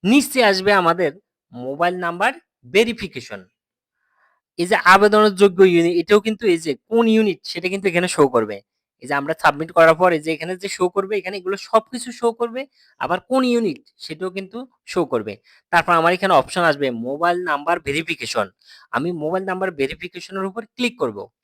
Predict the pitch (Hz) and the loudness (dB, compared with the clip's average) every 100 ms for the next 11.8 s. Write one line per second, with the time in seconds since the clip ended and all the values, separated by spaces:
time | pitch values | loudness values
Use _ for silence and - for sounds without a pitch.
0 | - 208 220 214 185 180 131 139 175 _ | -4 -4 -2 2 2 2 2 0 -2 _
1 | _ _ _ 123 139 170 170 180 127 131 | _ _ _ -4 -4 -2 -2 -4 -2 -2
2 | 143 165 170 180 170 165 165 175 151 123 | 2 2 2 0 0 -2 4 4 4 -2
3 | 127 143 156 160 147 202 233 190 160 156 | -8 -12 -12 -10 -6 -4 -6 -2 -2 0
4 | 185 151 120 107 95 - 151 160 - 170 | 4 4 2 -8 -10 -10 -10 -8 -8 -6
5 | 180 165 156 156 175 170 160 135 113 104 | 0 2 2 0 0 0 2 2 2 -6
6 | - _ _ - 120 156 120 131 170 170 | -12 _ _ -10 -8 -2 0 0 -2 -4
7 | 151 151 147 147 151 185 139 117 139 165 | -6 -6 -4 -4 -4 -4 -2 0 2 2
8 | 156 139 - 147 143 175 156 175 165 117 | 0 -6 -6 -8 -8 -8 -6 -6 -4 -4
9 | 147 156 131 143 233 311 _ _ _ _ | -4 -4 -4 2 2 0 _ _ _ _
10 | 156 190 160 185 226 220 208 220 233 226 | -16 -8 -6 -6 -2 0 0 -2 -6 -8
11 | 226 220 147 165 185 143 104 95 | -10 -8 4 4 6 2 -2 -6